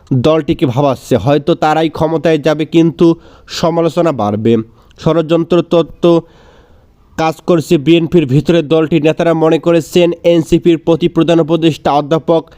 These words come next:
ইউনূসের দুর্বলতা বা পক্ষপাতিত্ব আছে। এই দলটি সংস্কার ও আওয়ামী লীগের নেতাদের বিচার শেষ করার পর নির্বাচন চায়, আর জামায়াত সুবিধাবাদী থাকা অবস্থায় নিচ্ছে। এই দুটি দলের সঙ্গে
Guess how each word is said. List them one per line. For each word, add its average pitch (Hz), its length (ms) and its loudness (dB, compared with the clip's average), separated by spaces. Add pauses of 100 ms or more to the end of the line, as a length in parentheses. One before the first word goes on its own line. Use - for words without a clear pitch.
(280)
ইউনূসের 165 520 2
দুর্বলতা 165 560 2
বা 160 120 2 (840)
পক্ষপাতিত্ব 170 680 -2 (140)
আছে। - 180 -4 (120)
এই 170 160 4 (120)
দলটি 165 260 2 (120)
সংস্কার 165 540 -2
ও 160 40 4 (160)
আওয়ামী 165 260 0
লীগের 170 340 2
নেতাদের 170 360 0 (560)
বিচার 160 300 2 (140)
শেষ 190 140 2 (120)
করার 170 220 2 (100)
পর 170 120 2 (500)
নির্বাচন 170 420 0 (140)
চায়, 113 220 0 (600)
আর 170 80 -2 (120)
জামায়াত 165 340 -2 (260)
সুবিধাবাদী 165 580 0 (100)
থাকা 170 180 -2 (120)
অবস্থায় 170 440 0
নিচ্ছে। - 300 0 (200)
এই 175 80 6 (120)
দুটি 160 280 2
দলের 165 280 0
সঙ্গে 170 300 2